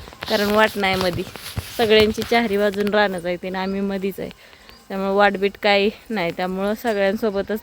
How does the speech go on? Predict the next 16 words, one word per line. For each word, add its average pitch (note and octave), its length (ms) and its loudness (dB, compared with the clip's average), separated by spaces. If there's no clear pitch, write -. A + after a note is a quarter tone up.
पेरणी G3 300 0
करायला F#3+ 280 0
लागते, G3+ 300 -4
सगळ्यांसोबतच G3 960 -4
काढणी G#3 280 2
पण E3+ 160 -6
करायला D#3+ 280 -8
लागते - 300 -10
वाट F#3 240 4
नसल्यामुळं. F3+ 500 -4
तर G3 100 -10
हो G#3+ 80 -6
का, G#3+ 120 0
मी A3 340 6
आली G#3+ 240 6
आहे A3 320 4